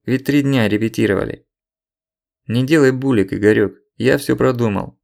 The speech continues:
Будет плохо, все беру на себя». «Не понял», протянул Белов. «Так это не импровизация?»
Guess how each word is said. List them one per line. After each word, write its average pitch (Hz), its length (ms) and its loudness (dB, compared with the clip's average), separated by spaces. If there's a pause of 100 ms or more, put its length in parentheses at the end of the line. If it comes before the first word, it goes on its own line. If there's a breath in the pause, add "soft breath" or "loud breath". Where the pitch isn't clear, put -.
Будет 139 320 -2
плохо, 143 340 0
все 127 220 -2
беру 117 220 0
на 117 120 -2
себя». 101 420 -4 (420)
«Не 104 140 -2
понял», 127 600 -2 (240)
протянул 110 440 -2
Белов. 104 380 2 (560)
«Так 107 160 0
это 120 180 2
не 123 140 0
импровизация?» 120 880 2